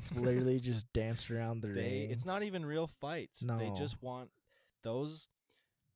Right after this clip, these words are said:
Speaker 2: Floyd Mayweather, I was listening to Joe Rogan talk about this. Floyd Mayweather is the, one of the,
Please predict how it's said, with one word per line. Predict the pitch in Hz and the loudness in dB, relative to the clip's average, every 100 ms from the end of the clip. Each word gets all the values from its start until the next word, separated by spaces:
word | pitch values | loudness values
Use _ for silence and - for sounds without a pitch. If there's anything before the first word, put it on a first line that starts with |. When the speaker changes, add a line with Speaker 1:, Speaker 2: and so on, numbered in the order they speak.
| _ _ _ _ _ - | _ _ _ _ _ -10
Speaker 2:
Floyd | 127 127 160 151 | -2 2 2 2
Mayweather, | 135 117 95 90 87 - | 2 2 0 -2 -6 -8
I | |
was | 98 | -10
listening | 113 120 101 | -10 -10 -10
to | 98 | -8
Joe | |
Rogan | 92 90 90 | -8 -8 -10
talk | 82 78 | -12 -14
about | 71 | -16
this. | - - - - | -18 -20 -20 -10
Floyd | 120 131 139 | -6 -4 -4
Mayweather | 127 120 113 107 107 98 _ _ _ _ | -4 -2 -2 -4 -6 -8 _ _ _ _
is | 107 101 98 92 - - - _ _ _ _ _ _ _ _ _ _ _ _ _ _ 107 | -8 -8 -8 -8 -10 -10 -16 _ _ _ _ _ _ _ _ _ _ _ _ _ _ -14
the, | 110 104 85 _ 113 | -12 -12 -18 _ -16
one | 98 113 131 | -6 -2 -2
of | 135 123 98 | -2 -2 -4
the, | 104 98 95 | -6 -4 -6